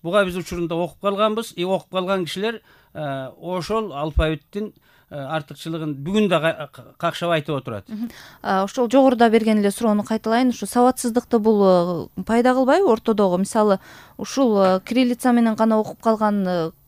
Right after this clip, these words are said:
Speaker 2: адамдар бар. Мен деле, мисалы, бир гана ушу кириллицаны окугам дегендей.
Speaker 1: Сабатсыздык жөнүндө кеп кылганда бүгүн биз текши кайра сабатсыз жакка оодук. Сабатты эч ким ойлогон жок, китепти эч ким окуган жок, билим алайын деген киши жок. Кишинин баары көчөдө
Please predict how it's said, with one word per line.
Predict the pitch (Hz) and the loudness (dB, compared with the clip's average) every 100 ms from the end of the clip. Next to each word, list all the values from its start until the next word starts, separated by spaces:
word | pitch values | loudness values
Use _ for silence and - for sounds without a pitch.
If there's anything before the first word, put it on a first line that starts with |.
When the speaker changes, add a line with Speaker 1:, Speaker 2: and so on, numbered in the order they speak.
| - - | -18 -8
Speaker 2:
адамдар | 196 202 214 208 | -4 0 0 0
бар. | 196 190 190 | 0 0 0
Мен | 190 226 | 0 0
деле, | 226 208 | 0 -2
мисалы, | 202 - 202 196 | -4 -4 -4 -4
бир | - 90 - 202 220 | -8 -14 -14 -6 -4
гана | 208 196 | -2 -4
ушу | - | -6
кириллицаны | - 202 190 - 185 180 | -8 -4 -4 -6 -6 -6
окугам | 185 175 165 | -8 -8 -8
дегендей. | 165 160 151 165 _ _ | -8 -10 -12 -14 _ _
Speaker 1:
Сабатсыздык | - 165 196 185 208 190 | -10 -2 0 0 -4 -6
жөнүндө | 170 196 190 | -2 -2 0
кеп | 185 180 | -2 -4
кылганда | 185 185 180 185 | -6 -4 -2 -2
бүгүн | 165 175 170 | -2 -2 -2
биз | 160 | -2
текши | - 190 - 196 | 2 2 2 2
кайра | 180 165 | 2 2
сабатсыз | - 190 170 175 | 2 2 2 -2
жакка | 160 160 160 | -4 -2 -2
оодук. | 160 185 165 151 196 _ _ - - _ | 0 2 2 0 -4 _ _ -20 -20 _
Сабатты | - 175 180 - 185 | -2 2 2 -2 -6
эч | 175 - | -6 -4
ким | 180 | -2
ойлогон | 185 170 165 156 | 0 0 0 0
жок, | 180 - | -4 -6
китепти | - 180 - | -6 -6 -4
эч | 175 - | -6 -6
ким | 175 | -6
окуган | 165 147 156 147 | -6 -4 -4 -2
жок, | 185 208 _ _ _ | -4 -6 _ _ _
билим | 170 190 190 | -4 0 4
алайын | 185 175 175 | 6 4 4
деген | 170 170 151 | 2 0 0
киши | 147 165 | -4 0
жок. | 185 214 _ _ _ | 0 0 _ _ _
Кишинин | 160 180 180 | -8 -4 -2
баары | 180 180 170 | 2 2 0
көчөдө | 175 - 180 175 220 214 | -2 -2 -2 0 -2 -2